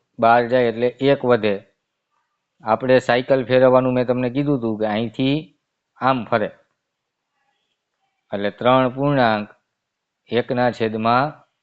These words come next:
ચાર. છેદ ક્યાંય જશે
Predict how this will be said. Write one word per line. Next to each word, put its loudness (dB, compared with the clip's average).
ચાર. 2
છેદ 0
ક્યાંય 0
જશે 0